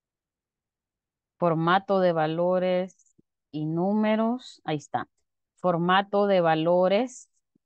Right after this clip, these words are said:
y origen. En este me voy a traer el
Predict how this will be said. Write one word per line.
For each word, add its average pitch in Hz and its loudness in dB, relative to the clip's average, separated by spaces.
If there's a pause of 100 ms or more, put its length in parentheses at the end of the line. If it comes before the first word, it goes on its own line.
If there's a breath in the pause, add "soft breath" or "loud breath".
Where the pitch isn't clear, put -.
y 180 -4
origen. 165 -2
En 180 -2
este 233 0
me 202 -2
voy 185 0
a 190 0
traer 170 -2
el 156 -6